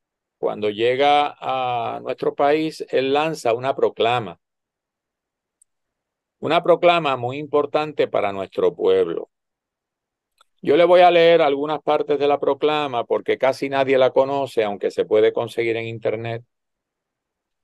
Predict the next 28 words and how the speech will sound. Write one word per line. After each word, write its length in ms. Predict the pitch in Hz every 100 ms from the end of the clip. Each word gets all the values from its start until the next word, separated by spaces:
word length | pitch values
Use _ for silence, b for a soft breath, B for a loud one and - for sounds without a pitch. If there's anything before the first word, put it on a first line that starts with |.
| _ _ _ _ _ _ -
Y 160 | 120
dice 560 | 120 175 175 - 143 139
de 80 | 107
la 140 | 107
siguiente 420 | - 123 139 127
manera: 400 | 104 87 85 - - _ _ _ _ _ _ _ _ _
A 140 | 123
los 120 | 123 123
habitantes 600 | 127 131 151 165 165 151
de 80 |
Puerto 400 | 147 135 123 123
Rico, 340 | - 90 _ _ _ _ _ _ _ _
como 260 | 127 117 120
consecuencia 800 | 147 160 165 165 170 190 170 165
de 120 | 139
la 160 | 135 127
guerra 400 | 147 165 160 147
que 140 | 120
trae 280 | 123 139 147
empeñada 640 | 139 139 131 135 139 131
contra 300 | 123 117 120
España 680 | - 139 139 127 104 101 -
el 240 | 110 104
pueblo 580 | - 120 139 139 139 -
de 580 | - 101 117 139 147 - _ _
los 180 | - 104
Estados 440 | 95 - 113 123 147
Unidos, 920 | 147 156 151 120 127 127 - -